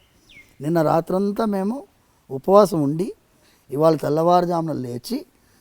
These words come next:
సూర్యుడిని చూసిన తర్వాత, అప్పుడు తర్వాత శుద్ధ మండల స్నానం చేసిన తర్వాత, పుణ్యావాచనం చేసుకొని, దేవాలయానికి వెళ్ళి,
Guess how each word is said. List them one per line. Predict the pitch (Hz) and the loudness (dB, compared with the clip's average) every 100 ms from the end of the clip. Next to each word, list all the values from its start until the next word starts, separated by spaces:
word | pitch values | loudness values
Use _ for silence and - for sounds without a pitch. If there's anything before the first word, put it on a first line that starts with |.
| _ _ | _ _
సూర్యుడిని | - 151 165 170 160 | -10 -6 -2 0 -2
చూసిన | - 165 156 185 | -2 -4 -4 -2
తర్వాత, | 175 175 175 180 262 - _ _ _ _ _ | 0 0 0 -2 -10 -12 _ _ _ _ _
అప్పుడు | 139 151 226 - _ _ - | -14 -10 -10 -10 _ _ -10
తర్వాత | 160 175 175 | -4 -2 -2
శుద్ధ | 156 151 156 | -6 -6 -2
మండల | 175 175 170 160 | 0 0 -2 -6
స్నానం | - 139 139 127 143 | -8 -8 -8 -8 -10
చేసిన | 147 165 | -10 -8
తర్వాత, | 170 175 185 185 226 - _ _ _ _ _ _ 151 | -6 -4 -4 -6 -8 -10 _ _ _ _ _ _ -8
పుణ్యావాచనం | 156 170 170 165 147 143 131 | -2 2 4 4 0 -2 -4
చేసుకొని, | 151 160 - 208 370 - _ _ _ | -6 -6 -2 -2 -4 -12 _ _ _
దేవాలయానికి | 131 131 147 160 160 156 147 127 | -10 -4 0 2 2 2 -2 -6
వెళ్ళి, | 131 175 214 381 | -6 -4 -4 -8